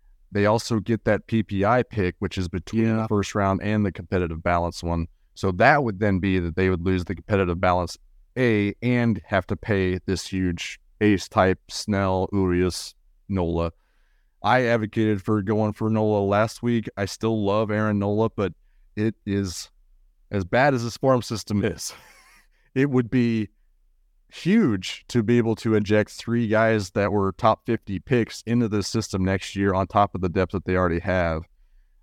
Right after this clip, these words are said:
Speaker 1: I would love to have that, and maybe it would be a little bit more meaningful than adding the ace to the competitive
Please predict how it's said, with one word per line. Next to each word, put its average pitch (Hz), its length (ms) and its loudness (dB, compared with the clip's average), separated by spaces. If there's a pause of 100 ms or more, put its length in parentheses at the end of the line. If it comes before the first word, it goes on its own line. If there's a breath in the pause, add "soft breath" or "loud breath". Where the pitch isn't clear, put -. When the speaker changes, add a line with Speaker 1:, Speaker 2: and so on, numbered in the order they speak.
(100)
Speaker 1:
I 104 220 2
would 98 200 0
love 101 480 2
to 95 120 0
have 95 260 0
that, 92 280 0 (400)
and 95 280 0
maybe 110 300 4
it 107 40 2
would 101 180 -2
be 107 100 2
a 101 80 4
little 104 160 2
bit 101 160 0
more 107 280 2
meaningful 98 540 2
than 90 160 0
adding 92 300 0
the 87 140 -4
ace 90 280 -2
to 98 200 -2
the 85 300 -2
competitive 90 500 -2